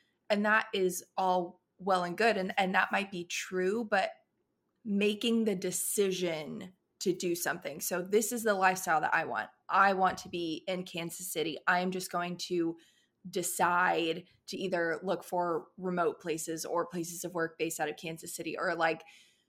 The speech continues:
this is the type of lifestyle that I want to live. So I'm going to make the decision to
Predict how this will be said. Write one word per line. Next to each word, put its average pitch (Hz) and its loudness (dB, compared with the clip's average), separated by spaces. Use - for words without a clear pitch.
this 214 0
is 185 4
the 202 -4
type 185 0
of 180 -2
lifestyle 175 4
that 160 4
I 175 0
want 170 0
to 165 -8
live. 160 -4
So - -4
I'm 180 2
going 175 -4
to 170 0
make 185 -2
the 180 -4
decision 170 -2
to 175 2